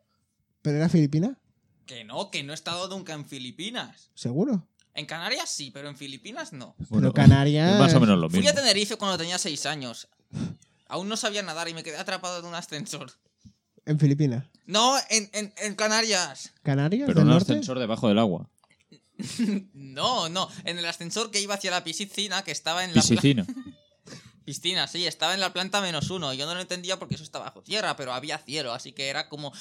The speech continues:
Speaker 2: yo pensaba que era una cúpula rara o algo. Y,
Speaker 1: Una
Speaker 2: y, y,
Speaker 1: cúpula
Speaker 2: y,
Speaker 1: del
Speaker 2: y
Speaker 1: viento.
Speaker 2: jugando al minigolf,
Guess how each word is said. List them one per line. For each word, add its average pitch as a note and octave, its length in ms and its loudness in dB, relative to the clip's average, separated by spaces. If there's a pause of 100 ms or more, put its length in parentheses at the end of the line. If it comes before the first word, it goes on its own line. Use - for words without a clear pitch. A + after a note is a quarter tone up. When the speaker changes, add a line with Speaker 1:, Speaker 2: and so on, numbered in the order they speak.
Speaker 2:
yo D#3 100 -10
pensaba E3 300 -8
que D#3 60 -6
era D3+ 80 -4
una C#3+ 120 -10
cúpula D3+ 320 -8
rara C#3 260 -4
o B2 120 -6
algo. C3+ 260 -8 (180)
Y, D#3+ 240 -4
Speaker 1:
Una C3+ 140 2
Speaker 2:
y, - 40 -2
y, - 20 -2
Speaker 1:
cúpula B2 380 0
Speaker 2:
y, - 20 -6
Speaker 1:
del C3+ 120 0
Speaker 2:
y - 20 2
Speaker 1:
viento. C#3+ 200 2
Speaker 2:
jugando G#3 240 -2
al A3+ 100 -2
minigolf, A3 580 -4